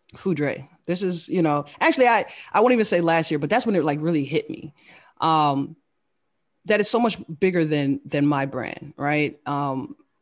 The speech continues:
so many of us are trying to enter into this space. <clears throat> I mentioned that earlier on,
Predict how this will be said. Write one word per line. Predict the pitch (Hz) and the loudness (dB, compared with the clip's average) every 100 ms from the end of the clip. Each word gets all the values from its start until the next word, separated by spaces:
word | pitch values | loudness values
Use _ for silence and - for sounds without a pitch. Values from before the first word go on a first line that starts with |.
| _ _ _ _ - | _ _ _ _ -8
so | - 220 220 | -4 0 2
many | 220 208 202 | 2 2 2
of | 175 | 0
us | 165 156 | 0 -2
are | 165 | -2
trying | 165 - 175 | -2 -2 -2
to | 165 165 | -2 -4
enter | 165 156 165 | -4 -2 -2
into | 156 | -2
this | 165 156 | -4 -6
space. | - 160 151 - | -2 -2 -2 0
<clears throat> | - | 4
I | 302 269 143 170 | 6 6 4 2
mentioned | 170 180 165 | 2 4 2
that | 151 - - | 2 0 -2
earlier | 160 151 143 | 0 2 2
on, | 156 151 135 | 2 2 0